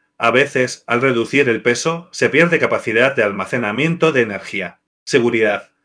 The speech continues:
Las baterías más ligeras pueden presentar riesgos de seguridad si no se fabrican adecuadamente.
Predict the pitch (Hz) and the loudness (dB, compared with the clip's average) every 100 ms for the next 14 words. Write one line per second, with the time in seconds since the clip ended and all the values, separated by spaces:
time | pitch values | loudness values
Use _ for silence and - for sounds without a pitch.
0 | _ 127 135 117 113 110 127 139 139 156 | _ -2 2 2 2 2 4 2 2 -2
1 | 151 135 135 143 135 135 131 120 120 131 | 0 0 2 2 2 2 2 0 -4 -2
2 | 117 139 127 156 147 139 117 107 107 104 | 0 0 2 2 2 0 0 -2 -4 -2
3 | 107 120 131 123 120 135 135 104 113 123 | 2 2 2 -4 -4 -4 -4 -2 0 2
4 | 139 110 104 104 123 113 98 90 90 90 | 2 0 -2 0 0 0 -4 -8 -12 -18